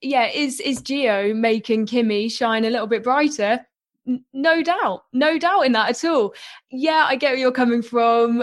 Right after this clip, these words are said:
Um, I'm a bit skeptical of, um, really how, how close that might, or how accurate that point may be, though.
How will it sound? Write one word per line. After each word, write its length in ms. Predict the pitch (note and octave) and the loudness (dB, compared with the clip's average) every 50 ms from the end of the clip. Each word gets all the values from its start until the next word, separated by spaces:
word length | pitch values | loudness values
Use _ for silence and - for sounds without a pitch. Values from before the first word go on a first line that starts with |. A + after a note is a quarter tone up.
| - - _ | -4 -6 _
Um, 520 | - A3+ A3+ A3+ A3+ A3+ A3+ A3+ A3 G3+ - | 2 2 2 2 0 -2 -4 -4 -6 -6 -4
I'm 100 | - A#3+ | -2 0
a 60 | A#3 | 0
bit 200 | G#3+ A3+ G3 G#3+ | 0 0 -4 -4
skeptical 640 | - - G#3+ - G3+ - - - - G3+ G3 G3 G3+ | -4 -4 -4 -4 -4 -8 -10 -4 -2 0 2 2 2
of, 260 | - G#3 G3+ G3 F3+ - G#3 | 2 0 -2 -2 -4 -4 -4
um, 400 | G3+ G3 G3 G3 G3 G3 - - _ _ | -2 -2 -2 -4 -6 -8 -10 -12 _ _
really 480 | A3 G3 G#3+ A3 G#3+ G#3 G3+ G3+ G3 | -10 -6 -2 0 2 2 2 0 -2
how, 560 | G3+ G3+ - A3 G#3+ G#3 G3+ G3+ G3 G3 - - - | -4 -4 -4 -2 0 0 2 0 0 -2 -4 -8 -14
how 260 | A3 - G#3+ G3+ G3+ | -8 -4 -2 -2 -2
close 440 | G3+ - - G#3+ G3+ G3+ G3 - - | -2 -4 -2 -2 -2 -2 -2 -4 -4
that 180 | G#3 G3+ G3+ | -4 -2 -2
might, 240 | G#3 G3 G3 F#3+ - | -2 -2 -2 -2 -2
or 120 | A3+ G#3+ | -2 -2
how 220 | G#3 - A3+ A3 G3+ | -2 -2 -2 -2 0
accurate 480 | - G#3+ G#3 - - - G3+ G3 - G3+ | 0 0 0 -2 -4 -4 -2 -2 0 0
that 200 | G#3 G3 - - | 0 0 0 0
point 220 | - G#3 G3+ F#3+ G3 | 0 -4 -4 -4 -4
may 160 | G3 G3 F#3+ | -6 -6 -6
be, 180 | G3 G3 G3 | -6 -6 -8
though. 360 | F#3 F3+ D#3 A3 D4+ C#4+ A#3+ | -8 -6 0 0 0 0 0